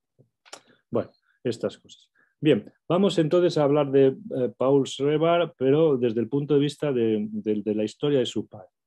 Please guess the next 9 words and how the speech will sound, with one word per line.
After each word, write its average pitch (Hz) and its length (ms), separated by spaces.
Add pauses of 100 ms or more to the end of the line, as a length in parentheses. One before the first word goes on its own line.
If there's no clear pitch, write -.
(220)
¿Quién 208 220
fue 165 380
el, 117 680
el 113 140
padre 120 320
de 107 340
Schreber, 98 420
verdad? 120 360 (480)
Bueno, 165 280